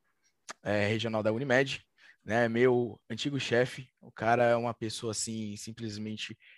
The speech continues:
é, mano, extremamente competente, assim, um, um líder de verdade, assim. Eu lembro de, de trabalhar pra ele e, né, com ele também, e eu ser um liderado, e se-, ser liderado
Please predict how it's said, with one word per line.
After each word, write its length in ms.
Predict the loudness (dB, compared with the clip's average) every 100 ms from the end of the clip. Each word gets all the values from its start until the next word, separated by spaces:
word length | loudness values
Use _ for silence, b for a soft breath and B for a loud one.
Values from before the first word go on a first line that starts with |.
| b b _ _ 2
é, 240 | 4 4 2
mano, 240 | -2 -2 -2
extremamente 840 | -2 -2 -2 6 8 8 8 4
competente, 640 | -2 -2 -2 0 -2 0 -4
assim, 200 | -4 -6
um, 120 | -6
um 260 | -8 -6
líder 580 | -2 -2 -2 2 2 2 -4 _ _ _ _ _ _ -14
de 140 | -8 2
verdade, 540 | 2 6 8 8 6
assim. 260 | -2 -4 -4
Eu 120 | -2
lembro 280 | -2 -2 -4
de, 300 | -4 -6 -8 b b b b _ _ -14
de 180 | -8 -4
trabalhar 560 | 4 6 10 10 8 6
pra 260 | 4 4
ele 280 | 4 2 0 -6
e, 500 | -4 -2 0 0 0 2
né, 120 | 2
com 300 | 2 -2 2
ele 240 | 4 4
também, 480 | -2 -4 -2 -4 -6 _ _ _ 0
e 140 | 4
eu 240 | 4 4
ser 480 | -2 -4 -2 -2 -6 -14 _ _
um 220 | -12 -8 -4
liderado, 540 | -2 2 6 6 4
e 80 | -2
se-, 260 | -6 -8
ser 160 | -2 -2
liderado 640 | 0 4 8 8 8 4